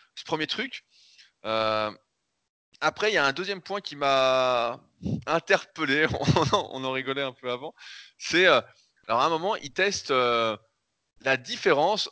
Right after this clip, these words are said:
en termes, euh, ça va vous faire sourire aussi, mais c'est pour ça qu'il faut le regarder, c'est drôle. La différence en termes de durée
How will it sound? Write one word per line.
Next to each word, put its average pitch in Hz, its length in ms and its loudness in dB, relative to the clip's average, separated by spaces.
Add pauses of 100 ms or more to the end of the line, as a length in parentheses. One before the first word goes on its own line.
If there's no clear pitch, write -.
en 135 140 -4
termes, 175 440 0
euh, 117 480 2 (300)
ça 117 60 -6
va 113 60 -2
vous 123 60 -2
faire 131 160 -6
sourire 123 260 -6
aussi, - 220 -10
mais 110 220 -4
c'est - 60 -18
pour 135 100 -6
ça 165 60 0
qu'il 165 80 -6
faut 123 60 -4
le 117 60 0
regarder, 139 260 0
c'est 117 180 -10
drôle. 160 180 -10 (460)
La 123 100 -4
différence 185 340 -2
en 143 120 -4
termes 175 320 -2
de 131 120 -4
durée 175 600 -4